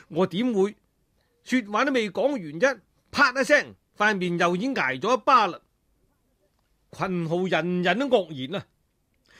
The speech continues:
先頭炮火震撼天地，咁啊，人人都諗，如果唔係韋小寶設法子搭救呢，個人而家早就化為飛灰，絕無逃生嘅機會。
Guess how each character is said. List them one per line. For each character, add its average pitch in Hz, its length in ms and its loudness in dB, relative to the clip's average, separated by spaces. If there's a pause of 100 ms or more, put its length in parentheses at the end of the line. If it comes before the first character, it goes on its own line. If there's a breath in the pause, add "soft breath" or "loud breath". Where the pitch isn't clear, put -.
(120)
先 311 200 0
頭 175 100 -2
炮 220 380 0
火 262 160 4
震 214 320 0
撼 175 160 -4
天 247 260 -6
地， 143 240 -6 (640)
咁 277 100 0
啊， 233 80 4
人 120 320 -4
人 131 160 -4
都 247 80 0
諗， 196 320 -4
如 123 80 -14
果 220 140 -2
唔 214 60 -2
係 139 180 -2
韋 160 260 -2 (180)
小 226 60 -8
寶 208 140 -6
設 202 320 -6
法 170 180 -2
子 208 200 -14
搭 160 300 -2
救 165 240 -4
呢， 185 100 -12 (880 soft breath)
個 254 160 6
人 170 100 0
而 151 80 -10
家 247 140 4
早 247 300 2
就 208 100 2
化 196 280 2
為 123 200 -4
飛 254 300 -2
灰， 202 420 -4 (140)
絕 180 200 -6
無 143 60 -6
逃 120 340 -10
生 208 320 0
嘅 170 120 -2
機 240 200 -4
會。 123 340 -10